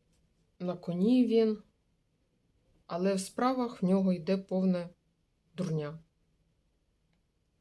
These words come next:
Повне якесь таке неочікування, о, по дурню, обнулення. І от я зараз хочу спитати напряму.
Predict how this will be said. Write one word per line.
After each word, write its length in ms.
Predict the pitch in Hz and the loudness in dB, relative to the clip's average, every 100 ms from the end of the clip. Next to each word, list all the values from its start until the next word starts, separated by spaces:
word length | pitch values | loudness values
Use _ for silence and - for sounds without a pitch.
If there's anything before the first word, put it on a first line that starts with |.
| _ | _
Повне 400 | - 208 208 185 | -6 -2 2 2
якесь 360 | 175 170 180 180 | 0 -4 -6 -4
таке 480 | 175 165 170 160 156 _ _ _ _ _ _ _ _ _ _ _ _ _ _ _ _ _ 185 | -8 -8 -8 -8 -10 _ _ _ _ _ _ _ _ _ _ _ _ _ _ _ _ _ 2
неочікування, 920 | 185 180 - 175 - 156 151 147 147 _ _ | 2 2 -2 -8 -6 -6 -6 -8 -10 _ _
о, 220 | 127 - - - - _ _ _ | -10 -10 -10 -16 -18 _ _ _
по 120 | - | -4
дурню, 460 | 180 165 156 151 160 - _ _ _ _ _ _ _ | -2 -2 -4 -6 -10 -16 _ _ _ _ _ _ _
обнулення. 680 | 185 180 175 156 151 147 160 - _ _ _ _ _ - - _ _ - - _ _ - _ _ _ _ _ | -4 0 0 0 -4 -6 -14 -18 _ _ _ _ _ -20 -20 _ _ -20 -20 _ _ -20 _ _ _ _ _
І 80 | 196 | -6
от 240 | 240 240 214 | -4 -4 -4
я 220 | 226 226 | -4 -4
зараз 460 | 185 208 208 185 | -4 -2 -2 -4
хочу 320 | - 190 190 185 | -6 -10 -8 -12
спитати 640 | - - - - 220 185 | -10 -12 -8 -8 -8 -8
напряму. 640 | 160 175 214 190 165 147 | -8 -6 0 2 2 -4